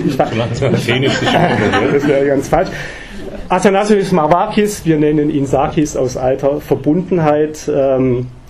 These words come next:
Speaker 1: aus unseren gemeinsamen Tübinger Zeiten, ist Professor für Sozialpsychologie an der Aristoteles-Universität in Thessaloniki. Ähm, er hat in Tübingen studiert und promoviert, ähm, und beschäftigt sich in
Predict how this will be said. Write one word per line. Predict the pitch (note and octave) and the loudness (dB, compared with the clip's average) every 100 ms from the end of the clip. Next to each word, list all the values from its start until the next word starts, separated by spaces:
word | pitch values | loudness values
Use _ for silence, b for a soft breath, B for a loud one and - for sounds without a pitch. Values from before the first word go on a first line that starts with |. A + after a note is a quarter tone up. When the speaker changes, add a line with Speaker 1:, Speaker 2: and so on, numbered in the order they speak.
| - | -6
Speaker 1:
aus | D3+ C#3+ | -4 -2
unseren | C3 C3 | 0 2
gemeinsamen | C3 B2 C#3+ D#3 C#3 | 2 2 2 2 2
Tübinger | D3+ D3+ C#3 B2+ | 0 2 0 0
Zeiten, | C#3+ C#3+ E3 F3 | 0 0 2 0
ist | D#3+ D3+ | 0 -2
Professor | - D#3+ D#3+ D#3 E3+ | 0 0 2 2 0
für | E3 | 0
Sozialpsychologie | D3 C#3+ C#3 C#3 E3 - E3 E3+ D#3 D#3 D#3+ E3 | 2 0 2 0 0 -2 0 2 2 2 0 2
an | C#3 | 2
der | C#3+ C#3 | 2 2
Aristoteles-Universität | C3 C3 C#3+ D#3 E3+ D#3 D#3+ D3 C3+ B2+ D#3 C#3 C#3+ | 0 0 0 2 2 2 2 2 2 0 -2 0 0
in | C#3 B2+ | 0 0
Thessaloniki. | C#3+ C#3 C3+ B2 D3+ G3+ G#3 G3+ G3 - - B B B B B B B B - | -2 0 0 2 0 0 0 0 -2 -8 -12 B B B B B B B B -4
Ähm, | D#3+ D3 D3 D3+ D3 D#3 | 0 2 4 4 2 2
er | D#3 | 0
hat | D#3+ | 2
in | D#3+ | 2
Tübingen | - G#3+ G3+ | 2 2 0
studiert | F#3+ - D3 F#3+ | 0 0 2 2
und | F#3+ D#3 | 2 -2
promoviert, | - D#3+ D3 B2+ D#3 G#3+ A3 - - - B B B B B - - | 0 2 2 2 2 0 -2 -14 -20 -20 B B B B B -14 -2
ähm, | D3+ D3+ C#3 D3 D#3 | 2 2 2 2 2
und | E3 D#3+ F3 | 0 0 0
beschäftigt | E3 D3 D#3 E3 F3 - | -4 0 0 0 -4 0
sich | E3 D#3+ E3 | -2 0 0
in | D3 D#3 D3+ D#3 D#3 | 2 4 2 0 -6